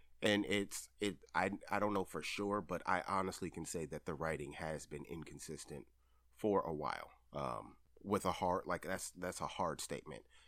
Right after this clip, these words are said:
and I'm gonna, I'm gonna drop this one, this one quick example, and then we can dive in. Um, early, was it? It was either the beginning of this season or middle of last season when Tasha finds out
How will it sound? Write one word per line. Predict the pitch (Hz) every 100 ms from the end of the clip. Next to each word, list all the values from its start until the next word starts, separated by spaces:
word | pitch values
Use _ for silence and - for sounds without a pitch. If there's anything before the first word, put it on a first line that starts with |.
| -
and | 82 78 73 -
I'm |
gonna, | 80 76 69
I'm | 82
gonna | 80
drop | 69 82 90 -
this | 85 -
one, | 85 87 95 95 95 92 - - - - - -
this | 78
one | 76 92
quick | 87 92
example, | 87 80 85 80
and | 76
then | 73 76
we | 80
can | 78
dive | 73 76 73
in. | 73 71 71 - - -
Um, | 76 73 71 65 - - - _ _ _ - - _ _ _ _ _
early, | 95 98
was | 78 87 -
it? | 69 - _ - - - - - - _ _ _
It | 110
was | 104 156
either | 175
the | 120 90 - 85
beginning | 95 87 170 180
of |
this | 135 147
season | 143 131 120
or | 98 90 85 82 73 -
middle | 104 120 117
of |
last | 98 95 82
season | 87 80 78 - - - -
when | - 87 82
Tasha | 78 92 98 92
finds | - 107 82 87
out | 82